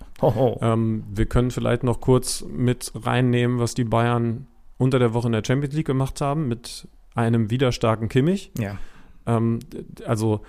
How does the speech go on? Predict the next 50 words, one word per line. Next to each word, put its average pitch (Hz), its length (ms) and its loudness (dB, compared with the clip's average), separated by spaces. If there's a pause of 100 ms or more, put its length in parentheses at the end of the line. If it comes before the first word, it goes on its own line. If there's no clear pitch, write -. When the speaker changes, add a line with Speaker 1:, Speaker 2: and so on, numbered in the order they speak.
(300)
Speaker 2:
ich, - 200 -2
ich 107 120 0
sag 123 160 2
ja 123 80 4
ganz 113 200 2
ehrlich, 117 440 2
ich 117 140 -4
fand 117 240 0
ihn 120 100 2
im 107 100 4
Hinspiel 127 300 2
sogar 110 200 2
noch 107 140 -2
besser. - 240 0
Ich 95 80 -4
glaube, 110 120 2
ich 104 60 2
habe 113 80 -2
das 113 120 -6
hier 110 140 0
auch - 100 -8
gesagt, 101 360 -4
ne, 110 100 0
dass 104 140 -2
ich 104 120 -6
den, 110 460 0
äh, - 80 -4
Speaker 1:
Hast 117 140 2
du, 120 40 2
Speaker 2:
defensiv 117 500 0
Speaker 1:
ja. 120 80 -4
Speaker 2:
Rechtsverteidiger 113 680 2
überragend 113 640 2
fand. 117 340 -2 (420)
Aber 110 220 0
selbst 113 320 0
für, 117 380 4
für 123 160 2
solche 120 280 2
Leute 110 520 2
gilt 117 400 0
dann 117 220 2
halt, 110 400 0
äh, 110 260 2
Tore 127 540 6 (100)
sind 110 260 0
das, 113 220 0
was 110 180 -2
dann 110 260 2
besonders 113 600 2